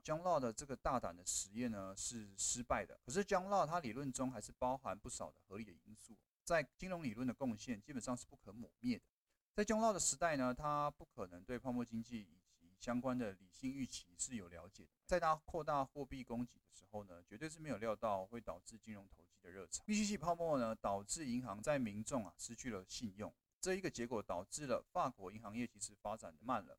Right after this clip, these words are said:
减缓了供应的扩张哦，降低了经济速度跟增长的速度。其实呢，这一件事情啊，跟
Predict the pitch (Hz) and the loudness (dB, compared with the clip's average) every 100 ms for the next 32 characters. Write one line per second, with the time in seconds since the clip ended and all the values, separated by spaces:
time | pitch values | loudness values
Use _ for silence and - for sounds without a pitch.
0 | _ 147 175 202 131 113 147 151 127 139 | _ -4 0 4 4 2 -2 -4 -6 -4
1 | 110 104 101 87 - 139 113 - 117 101 | -4 -4 -8 -10 -4 -2 -2 -2 -2 -2
2 | - 127 127 117 123 113 107 104 107 107 | -4 -6 -6 -12 -14 -14 -10 -10 -8 -8
3 | 107 - - _ - - _ _ _ - | -8 -10 -12 _ -20 -20 _ _ _ -6
4 | - 196 208 160 147 143 143 _ - 175 | -4 4 4 4 4 4 0 _ -6 -6
5 | 180 190 175 147 165 - 85 80 73 - | -8 -12 -4 -4 -4 -8 -18 -20 -16 0
6 | 139 | 0